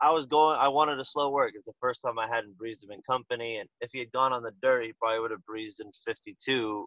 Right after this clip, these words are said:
on the dirt as well. But the dogs were out, so he went fifty-four. So it's the slowest time of that day. I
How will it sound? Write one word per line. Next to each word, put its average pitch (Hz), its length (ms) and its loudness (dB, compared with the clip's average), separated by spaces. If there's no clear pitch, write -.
on 107 100 -2
the 104 80 -4
dirt 110 360 2
as 95 100 -10
well. 101 380 4
But 107 140 0
the 113 60 -8
dogs 123 280 6
were 110 80 4
out, 107 140 4
so 131 100 -2
he 165 60 6
went 170 120 6
fifty-four. 113 520 -2
So 131 100 -10
it's 131 80 -10
the 143 60 -8
slowest 151 460 4
time 139 160 6
of 127 80 0
that 110 180 2
day. 120 180 4
I - 40 -4